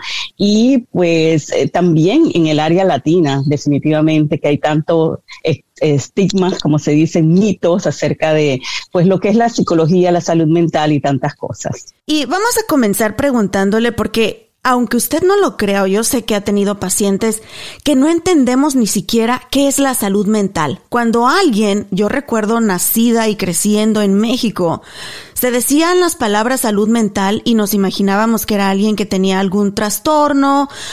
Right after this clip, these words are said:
Speaker 2: o alguien que necesitaba estar un, en un centro psiquiátrico. Daba hasta miedo decir esas palabras, doctora. Y por supuesto que nosotros jamás íbamos a decir que teníamos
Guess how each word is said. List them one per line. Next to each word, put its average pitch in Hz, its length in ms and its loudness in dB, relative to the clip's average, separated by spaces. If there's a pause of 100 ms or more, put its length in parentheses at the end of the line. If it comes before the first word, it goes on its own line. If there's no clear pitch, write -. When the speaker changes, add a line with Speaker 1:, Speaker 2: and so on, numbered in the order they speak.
Speaker 2:
o 226 160 2
alguien 233 220 0
que 220 100 0
necesitaba 202 520 -2
estar 202 220 -2
un, 202 140 0 (100)
en 214 160 0
un 202 100 2
centro 202 320 -2
psiquiátrico. 262 880 -2 (320)
Daba 311 300 0
hasta 233 340 -4
miedo 226 480 2
decir 202 300 -2
esas 202 280 -4
palabras, 185 520 -2
doctora. 160 500 -4 (160)
Y 240 220 0
por 233 340 0
supuesto 226 520 -2
que 269 120 -2
nosotros 208 640 -2
jamás 262 920 0
íbamos 226 340 -2
a 214 40 0
decir 190 220 -2
que 214 100 -6
teníamos 185 600 -2